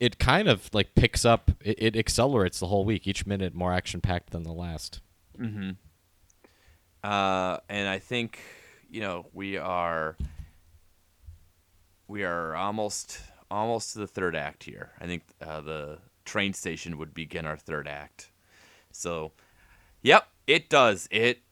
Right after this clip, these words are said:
Speaker 2: it ratchets up way, <laughs> way, a lot. Let's just say a lot of people die between now and Friday. <laughs>
Speaker 1: And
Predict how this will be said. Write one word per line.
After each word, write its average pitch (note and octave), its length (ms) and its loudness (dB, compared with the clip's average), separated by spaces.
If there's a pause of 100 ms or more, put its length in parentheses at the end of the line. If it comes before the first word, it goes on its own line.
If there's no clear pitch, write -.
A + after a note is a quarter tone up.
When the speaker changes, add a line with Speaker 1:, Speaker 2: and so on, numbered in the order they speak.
(760)
Speaker 2:
it A#2+ 280 2 (180)
ratchets G#2 460 2
up G2+ 200 -4 (120)
way, F#2+ 1200 0 (440)
<laughs> - 400 -6
way, G#3+ 200 12 (320)
a B2 120 4
lot. C#3+ 320 6 (100)
Let's G#3+ 220 10
just B3+ 160 4
say G3 100 8
a D#3+ 80 10
lot D3+ 220 10
of D#3 60 4
people C#3+ 180 2
die A#2+ 280 8
between G2 280 0
now F#2+ 180 4
and F#2+ 100 -2
Friday. E2+ 480 2
<laughs> G2 120 -6 (600)
Speaker 1:
And G#2 260 0